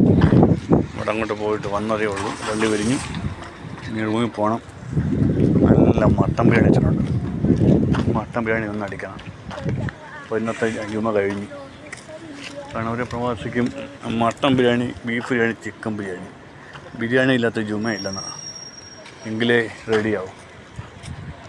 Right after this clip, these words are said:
അപ്പം ഞാൻ എൻ്റെ കൂടെ ഒരു സാധനം ഉണ്ടായിരുന്നു, എന്തിനു നോക്കുക, ആ, എവിടെ പോയോ എന്തോ. എന്തായാലും പിന്നെ അങ്ങനെയാണ് നമ്മളെ കാര്യങ്ങളൊക്കെ.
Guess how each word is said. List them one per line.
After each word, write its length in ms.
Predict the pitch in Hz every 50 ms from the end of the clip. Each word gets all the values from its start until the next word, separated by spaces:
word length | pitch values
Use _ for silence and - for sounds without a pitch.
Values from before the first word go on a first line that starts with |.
| - - - - - - -
അപ്പം 180 | - - 131 123 123 123
ഞാൻ 180 | 123 127 131 139 139 139
എൻ്റെ 140 | 147 160 165
കൂടെ 140 | 160 156 147 135 131
ഒരു 140 | 131 131 117 - - - - - - - - - - - - -
സാധനം 360 | 123 120 120 127 143 147 123 107
ഉണ്ടായിരുന്നു, 320 | 101 101 95 98 104 110
എന്തിനു 260 | 123 131 135 131 117 104 98
നോക്കുക, 360 | 101 101 107 101 - 98 90 - - - - - - - - - - - - - - - - - - - - - -
ആ, 60 | - - 131 127
എവിടെ 220 | 120 123 127 123 113 -
പോയോ 160 | 104 107 110 101
എന്തോ. 180 | - - 92 - - - - - - - - - - - - - - - - - - - - - - - - - - - - - - - - - 117 117
എന്തായാലും 460 | 117 120 113 123 123 131 139 139 - - - - - - - - - - - - - - - - - - - - - - - - - - - - - - - - - - - - - -
പിന്നെ 240 | 117 123 123 127 120
അങ്ങനെയാണ് 260 | 123 127 127 123 127 120
നമ്മളെ 200 | 120 123 117 110 - 117
കാര്യങ്ങളൊക്കെ. 580 | 113 113 117 117 120 117 113 110 101 120 131